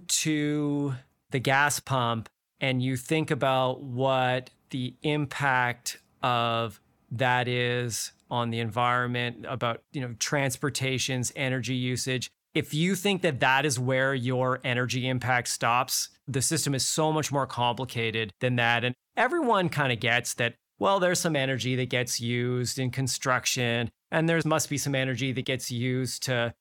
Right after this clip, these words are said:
ship things to me or to make some food.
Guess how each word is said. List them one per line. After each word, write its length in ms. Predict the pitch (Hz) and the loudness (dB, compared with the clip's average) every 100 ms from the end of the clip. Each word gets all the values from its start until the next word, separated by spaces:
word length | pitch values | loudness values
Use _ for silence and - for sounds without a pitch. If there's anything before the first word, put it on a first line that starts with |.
| _ | _
ship 340 | - - 156 - | -2 0 0 0
things 340 | 147 139 131 | 0 0 0
to 100 | 143 | 0
me 580 | 139 139 139 139 139 139 | 0 0 0 2 2 2
or 180 | 131 123 | 2 2
to 240 | 117 110 - _ - | 2 0 -4 _ -4
make 300 | 135 147 147 | 2 2 2
some 200 | - 139 | 0 -2
food. 760 | 123 - 156 151 151 147 143 | -2 0 2 4 2 2 0